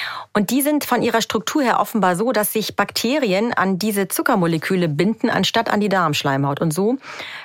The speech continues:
werden die, ähm, bösen Bakterien quasi weggefischt und die Darmentzündung kann abklingen.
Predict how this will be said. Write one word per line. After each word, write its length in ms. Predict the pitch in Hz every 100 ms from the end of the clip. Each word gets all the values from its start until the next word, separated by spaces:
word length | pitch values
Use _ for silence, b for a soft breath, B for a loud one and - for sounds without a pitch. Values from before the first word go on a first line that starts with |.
| -
werden 360 | 180 208 226
die, 340 | 214 208 208 208
ähm, 600 | 190 185 190 185 - 170
bösen 300 | 196 226 202
Bakterien 600 | 175 - 202 226 233 226
quasi 320 | 208 196 185
weggefischt 580 | 185 311 - 311 330 -
und 420 | 196 196 - -
die 320 | 190 190 190
Darmentzündung 680 | 175 180 202 208 - 208 202
kann 240 | - 196 196
abklingen. 500 | - - - 135